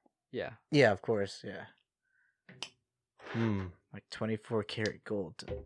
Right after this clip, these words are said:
Speaker 3: So then I wonder why they measure it by weight then. All right, we're, we're getting <laughs> All right, fuck it. So, a new, it's not really a segment, but just another reason to drink.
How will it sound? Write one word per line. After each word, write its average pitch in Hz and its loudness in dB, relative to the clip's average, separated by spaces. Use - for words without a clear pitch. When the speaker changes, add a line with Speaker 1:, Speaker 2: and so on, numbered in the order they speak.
Speaker 3:
So - 4
then 156 10
I 170 12
wonder 226 12
why 233 12
they 151 10
measure 151 8
it 131 8
by 117 10
weight 101 2
then. - -8
All 147 10
right, 123 12
we're, 165 12
we're 175 12
getting 180 12
<laughs> - 12
All 240 12
right, 156 12
fuck 180 12
it. - 10
So, 220 12
a 131 8
new, 226 10
it's 180 -2
not 269 12
really 185 12
a 127 10
segment, 185 8
but 127 10
just 143 4
another 131 8
reason 127 6
to 107 6
drink. 123 2